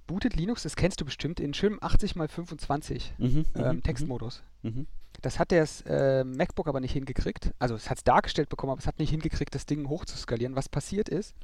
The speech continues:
Speaker 1: dieses achtzig mal fünfundzwanzig Textmode, ascii-Mode-Bild, war ungefähr daumennagelgroß in der <laughs> linken unteren Ecke des Monitors zu
Speaker 2: Mhm,
Speaker 1: sehen.
Speaker 2: okay.
Speaker 1: Daumennagelgroß, weil so viel
Speaker 2: Mhm.
Speaker 1: Pixel waren's nur. <laughs> Das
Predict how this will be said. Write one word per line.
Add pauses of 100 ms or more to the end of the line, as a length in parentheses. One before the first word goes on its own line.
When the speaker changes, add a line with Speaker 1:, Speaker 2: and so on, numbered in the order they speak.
(840)
Speaker 1:
dieses
achtzig
mal (120)
fünfundzwanzig (340)
Textmode,
ascii-Mode-Bild, (800)
war
ungefähr
daumennagelgroß (240)
in
der (180)
<laughs>
linken
unteren
Ecke
des
Monitors
zu
Speaker 2:
Mhm,
Speaker 1:
sehen.
Speaker 2:
okay. (1080)
Speaker 1:
Daumennagelgroß,
weil
so
viel
Speaker 2:
Mhm.
Speaker 1:
Pixel
waren's
nur.
<laughs>
Das